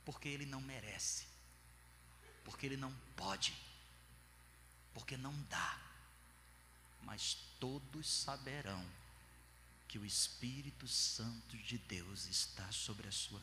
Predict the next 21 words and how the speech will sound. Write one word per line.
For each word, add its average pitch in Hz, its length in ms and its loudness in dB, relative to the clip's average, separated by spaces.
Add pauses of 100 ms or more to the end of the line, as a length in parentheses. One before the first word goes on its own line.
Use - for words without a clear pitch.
vida. 90 320 -4 (1900)
E 110 140 4
elas, 131 240 8
essas - 320 6
pessoas 135 440 4
dirão: 113 320 0 (1160)
"Eu 113 120 0
também 107 360 -2
preciso 107 580 2
desta 98 320 2
bênção. 104 500 0 (1160)
Eu 113 140 2
também 107 320 0
preciso 113 460 4
dessa 113 320 4
marca. 95 540 2 (1300)
Eu 117 160 4
também 104 460 0
quero 104 260 -2
ser - 260 4
amado." 90 420 -4